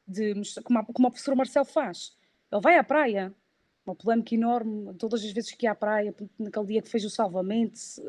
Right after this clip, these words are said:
toda uma polémica à volta de tudo o que são as, eh, atividades, tarefas diárias de um, de um líder político. Porquê? Porque as pessoas tendem a pensar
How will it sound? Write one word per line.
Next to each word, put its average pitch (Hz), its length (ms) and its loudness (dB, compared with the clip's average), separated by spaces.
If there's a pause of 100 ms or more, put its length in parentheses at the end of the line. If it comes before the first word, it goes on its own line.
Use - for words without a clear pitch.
(600)
toda 302 200 8
uma 269 140 10
polémica 254 400 6
à 247 40 6
volta 254 240 0
de - 120 -10
tudo 240 180 -4
o - 20 -6
que - 80 -12
são 247 260 0
as, 214 180 -4
eh, 226 100 4 (180)
atividades, 214 500 0
tarefas 233 440 0
diárias 240 480 0 (280)
de 202 120 -2
um, 247 400 4
de 220 100 2
um 254 80 6
líder 240 300 4
político. 262 480 -4
Porquê? - 220 2
Porque - 140 -4
as 220 60 -6
pessoas 262 200 -6
tendem 277 220 0
a 262 40 -2
pensar 269 460 -2